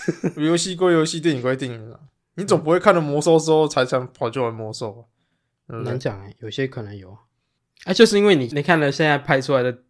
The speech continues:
Speaker 2: 魔兽电影，所以你就不想去玩魔兽游戏。
Speaker 1: 我看，我觉得跟魔兽直接拍一部《那个巫妖王之怒》还比较，还比较悬一点。
Speaker 2: 哦，讲到《巫妖王之怒》，你知道有打算要拍，有打算要拍，然后你知道巫妖王的选角要选谁吗？
Speaker 1: 找那个超人那一个。
Speaker 2: 对，对，对，对，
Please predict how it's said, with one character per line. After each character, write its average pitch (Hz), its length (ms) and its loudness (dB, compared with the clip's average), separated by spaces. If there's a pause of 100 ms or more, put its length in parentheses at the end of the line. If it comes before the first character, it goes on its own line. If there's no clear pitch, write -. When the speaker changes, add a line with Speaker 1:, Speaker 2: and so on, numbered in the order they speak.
Speaker 2:
魔 131 240 -8
兽 139 160 -2
电 127 180 -2
影， 101 180 -12 (360)
所 143 160 -4
以 123 40 -2
你 117 40 -6
就 127 100 -4
不 127 140 -6
想 107 160 -8
去 120 100 -8
玩 110 220 -6
魔 107 180 -14
兽 120 120 -8
游 160 80 -2
戏。 165 40 -6
Speaker 1:
我 - 40 -10
看， - 100 -12
我 135 60 -8
觉 147 120 -6
得 165 60 -4
跟 170 260 -2
魔 139 160 -2
兽 156 160 -2
直 139 140 -6
接 143 180 0
拍 139 260 4
一 - 20 2
部 139 260 -4
《那 139 80 -4
个 127 100 -6
巫 131 180 -8
妖 123 120 4
王 113 180 -4
之 117 220 -12
怒》 117 220 -12
还 117 100 -6
比 113 80 -10
较， 117 160 -2
还 151 160 -6
比 147 80 -12
较 120 100 -2
悬 107 300 -10
一 110 80 -14
点。 - 180 -20
Speaker 2:
哦， 135 80 -6
讲 131 160 -6
到 160 60 -2
《巫 139 160 -2
妖 139 160 2
王 120 180 -6
之 120 200 -8
怒》， 113 200 -10
你 113 80 -10
知 123 100 -6
道 143 460 0 (160)
有 147 140 -2
打 127 160 2
算 139 160 0
要 135 100 2
拍， 117 300 -4 (560)
有 127 80 -12
打 131 120 0
算 135 180 -2
要 135 100 -2
拍， 123 200 -4
然 123 160 -4
后 139 60 -2
你 139 60 -2
知 120 100 -2
道 143 80 4
巫 135 140 0
妖 135 120 4
王 131 180 0
的 127 80 -2
选 117 200 -8
角 117 120 -6
要 117 100 -6
选 110 220 -10
谁 107 220 -12
吗？ 107 80 -18 (340)
Speaker 1:
找 117 160 -6
那 127 80 -6
个 127 100 -2
超 131 260 2
人 113 140 -2
那 110 160 -10
一 110 60 -14
个。 107 140 -14
Speaker 2:
对， 156 120 0
对， 156 180 4
对， 156 160 0
对， 147 200 -2